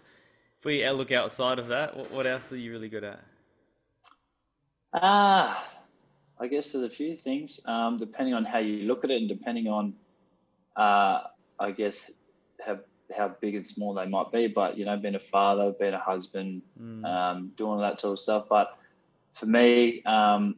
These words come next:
Speaker 2: I didn't realize this, but I'm very good at being a businessman. I'm very
Speaker 1: Mm.
Speaker 2: good at being an entrepreneur.
Speaker 1: Mm.
Speaker 2: Um, and it's sort of, as I look back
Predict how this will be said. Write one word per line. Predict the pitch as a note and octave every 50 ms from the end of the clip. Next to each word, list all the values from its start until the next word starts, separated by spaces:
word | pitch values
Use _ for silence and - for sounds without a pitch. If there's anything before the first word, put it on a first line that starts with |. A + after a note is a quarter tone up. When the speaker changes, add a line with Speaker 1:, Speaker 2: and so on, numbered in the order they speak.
| - _ _ _ _ _ _ _ _ _ _ _ _ _ _ - - - _ _ _ _ -
Speaker 2:
I | A2
didn't | A#2 A#2+ A2 G#2
realize | G#2+ B2 C3 B2+ A2+ G2+
this, | A#2+ B2+ B2
but | - - - A2 G#2+ F#2 - - - _ _ _ _ _ _ _
I'm | - G#2
very | G#2+ A#2+ A2+ G#2 G2 G2 G2 - -
good | B2 A2+
at | G#2+ -
being | - A2 G#2+ G2
a | F#2
businessman. | G2 G2+ G2 A#2 A2 - B2+ C#3 D3+ - - _ _ _ _ _ -
I'm | G#2 G#2 G#2
very | G#2 G#2+ G#2+ G#2 G2+
Speaker 1:
Mm. | G2
Speaker 2:
good | A#2+ A2
at | G#2+ G#2 F#2+ -
being | G#2+ G#2 G2+
an | G2+
entrepreneur. | G#2 G#2+ G#2+ - - G2+ G2 G#2+ A2+ B2+ C3+ - - _ _ _ _ _ _ _ -
Speaker 1:
Mm. | A#2+ C3 C3
Speaker 2:
Um, | - G2+ G2+ G2+ G2+ G2+ G2+ G2+ G2+ G2 - - - _ _ -
and | G2+ G#2
it's | - - -
sort | - A2+ G#2+
of, | A2 G#2+ G2+ G2 - - _ _ _ _ _ _ _ _ _ _ _ _ _ -
as | G#2+ G#2+ G#2
I | A2
look | G#2 A2 G#2+ - - -
back | - G#2 G#2 G#2 G2+ G2 - -